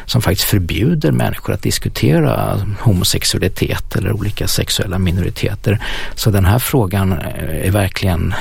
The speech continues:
inflammerad och, och brännbar, både i Sverige och, och, och internationellt. Och det vet ju alla som läser tidningen, håller jag på att säga.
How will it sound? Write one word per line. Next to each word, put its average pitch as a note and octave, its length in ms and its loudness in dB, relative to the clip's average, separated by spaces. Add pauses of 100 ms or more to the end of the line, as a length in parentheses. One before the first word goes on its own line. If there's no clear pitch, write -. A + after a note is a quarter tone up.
(140)
inflammerad G2+ 960 2
och, F#2+ 200 -4
och F2+ 140 -4
brännbar, G2+ 720 2 (280)
både G#2 420 -2
i - 40 -4
Sverige G#2+ 380 2
och, - 180 -4
och, - 240 -4
och - 200 -6
internationellt. F#2+ 840 0 (380)
Och - 160 -4
det G#2+ 80 2
vet G#2 220 2
ju B2 60 4
alla F#2 140 0
som - 140 -2
läser G2+ 180 0
tidningen, C#3 380 4
håller G#2 140 4
jag F#2+ 80 0
på - 60 0
att G#2+ 60 0
säga. F#2+ 280 2